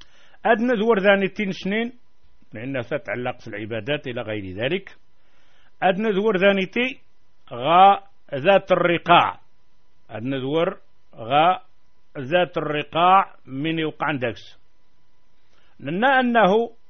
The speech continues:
الرسول صلى الله عليه وسلم إذ ورد زي ذات الرقاع ويوقع بو القتال إلا الجرح نذكر خا الصحابية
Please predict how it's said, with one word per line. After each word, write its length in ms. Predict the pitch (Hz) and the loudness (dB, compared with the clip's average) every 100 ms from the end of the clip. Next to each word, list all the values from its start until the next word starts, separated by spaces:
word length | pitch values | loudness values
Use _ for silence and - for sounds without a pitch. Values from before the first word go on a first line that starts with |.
| - 143 | -10 -4
الرسول 460 | 175 196 214 208 | -2 -2 -2 -8
صلى 160 | 175 196 | -6 -4
الله 180 | 196 185 | 2 2
عليه 180 | 180 | 2
وسلم 600 | 190 190 185 185 190 180 | 0 -2 -4 -4 -2 0
إذ 160 | 170 143 | -2 -4
ورد 300 | 170 185 147 | -4 -4 -4
زي 400 | 110 147 165 156 - - - - - - | -8 -4 -4 -6 -16 -20 -20 -20 -20 -18
ذات 360 | 110 151 180 - | -6 0 0 0
الرقاع 720 | 175 175 170 165 185 202 - - - - | -2 -2 -2 2 4 2 -2 -18 -20 -14
ويوقع 580 | 135 156 175 170 180 135 | -4 -2 -2 -4 -4 -4
بو 140 | 131 175 | -4 -8
القتال 680 | 175 165 151 170 196 214 - - - - | -6 -8 -4 0 2 0 -4 -20 -20 -12
إلا 320 | 160 165 175 | -8 -2 -2
الجرح 440 | 151 123 180 175 | -2 0 -2 -2
نذكر 760 | 175 175 143 160 139 170 160 151 | -8 -8 -8 -8 -6 -4 -4 -4
خا 340 | 165 165 160 165 | -2 -2 -2 -8
الصحابية 840 | - 170 - 143 120 135 156 160 | -6 -8 -6 -6 -6 -6 -4 -4